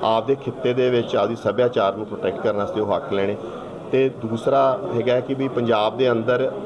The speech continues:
ਪੰਜਾਬ ਕੇਂਦਰਿਤ ਨੀਤੀਆਂ ਜਿਹੜੀਆਂ ਉਹ ਘੜ ਕੇ ਉਹ ਲਾਗੂ ਕਰਵਾਉਣੀਆਂ, ਗੁਰਦੁਆਰਿਆਂ ਦੀ ਸੇਵਾ ਸੰਭਾਲ ਤੇ ਉਹਨਾਂ ਦੇ ਬਿਹਤਰ ਪ੍ਰਬੰਧ ਵਾਸਤੇ ਕੰਮ ਕਰਨਾ। ਤੇ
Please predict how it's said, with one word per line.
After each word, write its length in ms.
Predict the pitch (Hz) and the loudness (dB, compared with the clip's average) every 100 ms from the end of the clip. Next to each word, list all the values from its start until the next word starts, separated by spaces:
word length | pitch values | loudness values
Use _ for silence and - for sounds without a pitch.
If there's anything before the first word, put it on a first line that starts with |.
| - | -4
ਪੰਜਾਬ 440 | 113 117 117 143 143 | 0 2 4 2 0
ਕੇਂਦਰਿਤ 380 | 127 123 123 | -2 -2 -2
ਨੀਤੀਆਂ 460 | 123 110 113 113 110 | -2 -2 -2 0 0
ਜਿਹੜੀਆਂ 300 | 107 113 110 | 0 0 0
ਉਹ 260 | 113 127 127 | 0 0 0
ਘੜ 260 | 131 101 | 0 0
ਕੇ 160 | - 113 | 0 0
ਉਹ 80 | 113 | 2
ਲਾਗੂ 320 | 90 80 113 | 0 0 -2
ਕਰਵਾਉਣੀਆਂ, 560 | 127 120 123 120 120 113 - - - - - - - 110 | 0 2 2 2 0 -2 -8 -8 -8 -8 -8 -8 -4 0
ਗੁਰਦੁਆਰਿਆਂ 520 | 127 127 131 139 139 | 0 4 2 4 0
ਦੀ 120 | 139 | -2
ਸੇਵਾ 360 | 123 107 113 120 | 0 2 2 2
ਸੰਭਾਲ 560 | 139 131 113 107 - - | 0 2 2 2 0 -2
ਤੇ 140 | 123 | 0
ਉਹਨਾਂ 260 | 117 127 131 | 2 2 0
ਦੇ 180 | 127 120 - - - - 98 | 0 0 -4 -10 -8 -8 -2
ਬਿਹਤਰ 300 | 110 123 143 | 0 0 0
ਪ੍ਰਬੰਧ 420 | 120 104 113 131 | 0 0 0 2
ਵਾਸਤੇ 420 | 120 110 113 107 101 - - | 0 0 0 0 -2 -8 -2
ਕੰਮ 200 | 101 101 | -2 0
ਕਰਨਾ। 400 | - 113 113 113 - - - - - - - | 0 0 0 -2 -4 -10 -10 -10 -8 -8 -4
ਤੇ 140 | 139 | 0